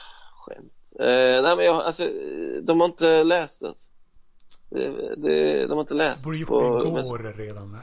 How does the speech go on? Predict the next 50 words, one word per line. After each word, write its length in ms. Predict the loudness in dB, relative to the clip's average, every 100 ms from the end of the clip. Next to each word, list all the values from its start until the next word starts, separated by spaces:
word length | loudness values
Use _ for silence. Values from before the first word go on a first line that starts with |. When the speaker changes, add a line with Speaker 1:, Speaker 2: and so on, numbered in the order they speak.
| -14
Speaker 2:
Hur 100 | -12
kan 200 | -8 -10
du 80 |
inte 300 | -10 -16 -14
ha 40 | -14
gjort 200 | -14 -16
det 60 |
här 100 | -16
igår? 360 | -14 -14 -14 -16 -20 -20 -14
För 80 |
att 100 | -12
du 60 | -10
inte 160 | -8 -8
uppfattar 580 | -8 -10 -12 -14 -16
det, 160 | -14 -14 -16 -18 -18 -16 -12
uppenbarligen. 360 | -12 -2 2 4
Speaker 1:
Ja, 60 |
men 60 | 4
för, 380 | 4 2 0 0
för, 340 | 2 2 0
för, 300 | 0 2 2 -2 -4
alltså, 240 | -2 -2 -4 -16
f-, 180 | -20 -20 _
vad, 320 | -8 0 0 2
vad, 240 | 0 0
vad 160 | 0 0
är 240 | 0 0
liksom, 320 | -2 -4 -6 -6
vad 160 | -10 -6
står 180 | -6
på 60 | -8
spel? 420 | -6 2 4 4
Egentligen 360 | 4 2 0 -2
ingenting 460 | -2 -2 -2 -2 -4
Speaker 2:
Nej, 200 | -4 -2
Speaker 1:
förutom 300 | 0 0 0
Speaker 2:
ingenting. 260 | 0 0
Speaker 1:
din 120 | 0 0
Speaker 2:
Förutom, 260 | 2 4
Speaker 1:
O 40 | 4
C 60 | 0
D. 40 |
Speaker 2:
förutom 380 | -8 -8 -6 -8
att 100 | -10
det 60 | -12
ska 160 | -10 -10
kännas 340 | -8 -10 -10
rent 300 | -12 -14 -16
för 100 | -16
mig. 240 | -16 -16